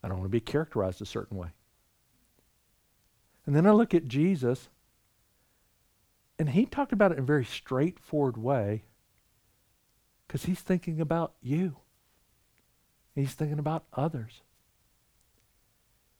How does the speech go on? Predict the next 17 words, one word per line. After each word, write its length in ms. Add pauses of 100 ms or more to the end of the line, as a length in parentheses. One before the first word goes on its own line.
(140)
And 80
he 80
cares 420
about 380
their 160
eternity. 580 (2000)
And 100
he 60
doesn't 240
want 160
anybody 300
to 80
experience 500
that. 180 (2500)
He, 360
he 280
came 720